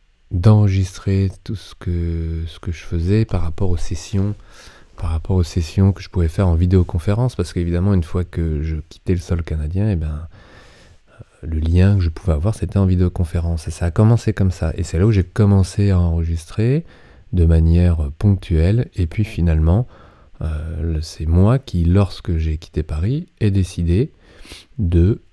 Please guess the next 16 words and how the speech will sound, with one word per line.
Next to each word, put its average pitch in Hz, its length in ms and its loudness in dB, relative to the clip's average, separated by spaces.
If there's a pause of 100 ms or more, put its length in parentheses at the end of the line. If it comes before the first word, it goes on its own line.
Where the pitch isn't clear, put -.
(140)
de 92 160 2
me 104 200 8
mettre 123 500 4
à 95 140 2
enregistrer. 92 840 0 (240)
Et 90 140 0
je, 104 80 2
et 107 160 -2
je 101 100 -2
me 107 80 4
suis - 160 -6
dit 117 160 2
à 95 60 0
chaque - 340 -6
fois, 110 400 0 (680)
euh, 82 560 0